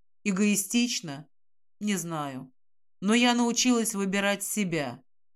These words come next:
У меня не будет второго шанса. Не в этой жизни. За моей спиной распахивается дверь, и наружу выскакивают Курт и Джейден. «Ты стреляла?» тут же спрашивает первый, и только тут замечает тело, лежащее на траве.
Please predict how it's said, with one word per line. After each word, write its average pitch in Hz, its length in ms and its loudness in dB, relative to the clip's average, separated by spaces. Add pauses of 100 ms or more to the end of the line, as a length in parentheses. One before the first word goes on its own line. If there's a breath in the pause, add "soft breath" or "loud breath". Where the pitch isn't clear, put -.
(160)
У 208 80 -2
меня 226 320 4
не 233 120 4
будет 196 300 0
второго 160 480 -4
шанса. 143 560 -8 (440)
Не 247 180 4
в 214 40 4
этой 170 300 -2
жизни. 151 540 -8 (880)
За 175 160 0
моей 294 300 2
спиной 240 420 2
распахивается 196 800 0
дверь, 220 420 -4 (200)
и 233 120 4
наружу 285 420 4
выскакивают 240 680 2
Курт 247 300 2
и 226 40 0
Джейден. 156 640 -4 (800)
«Ты 277 180 4
стреляла?» 214 720 2 (260)
тут 190 180 -2
же 202 80 0
спрашивает 185 600 0
первый, 240 500 2 (180)
и 196 80 -6
только 294 340 -2
тут 202 220 -2
замечает 190 640 0
тело, 208 260 2
лежащее 175 600 0
на 165 120 -4
траве. 160 560 -6